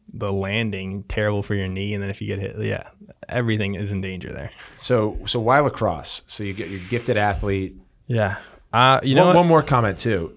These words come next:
Speaker 2: Uh, height, uh, unless I'm, unless I'm wrong, I'd love to hear it if I am.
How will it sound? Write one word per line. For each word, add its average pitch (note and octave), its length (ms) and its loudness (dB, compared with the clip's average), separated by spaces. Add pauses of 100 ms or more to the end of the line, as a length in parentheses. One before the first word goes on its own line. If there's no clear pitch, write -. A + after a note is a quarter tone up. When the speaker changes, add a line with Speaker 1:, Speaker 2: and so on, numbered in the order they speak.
(100)
Speaker 2:
Uh, G2+ 180 0
height, D3+ 420 2 (640)
uh, A#2 160 -2
unless C3 360 2
I'm, C3 100 0
unless C3 260 0
I'm C3 140 2
wrong, A#2 200 4
I'd G2+ 100 0
love G#2+ 160 -2
to G#2+ 80 -2
hear G#2 200 0
it F2 100 -4
if F#2+ 120 -8
I G2 100 0
am. F2+ 260 -4